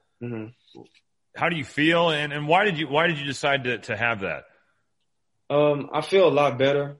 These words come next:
Speaker 1: I'm still learning how to deal with my body, you know, my proprioception, like,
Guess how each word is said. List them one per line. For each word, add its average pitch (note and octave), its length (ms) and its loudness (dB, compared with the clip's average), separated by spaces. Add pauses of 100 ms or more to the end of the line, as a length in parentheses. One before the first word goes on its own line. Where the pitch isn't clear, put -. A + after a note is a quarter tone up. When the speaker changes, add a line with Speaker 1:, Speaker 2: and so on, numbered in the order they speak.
Speaker 1:
I'm B2+ 100 -8
still C#3 220 -2
learning B2+ 360 -2
how B2 160 -4
to A#2 100 -2
deal B2 280 0
with A#2+ 80 0
my A#2 120 -2
body, A#2 520 -2 (380)
you - 80 -10
know, A#2 240 -2
my A2 160 -6
proprioception, A#2 960 -4
like, A2 300 -8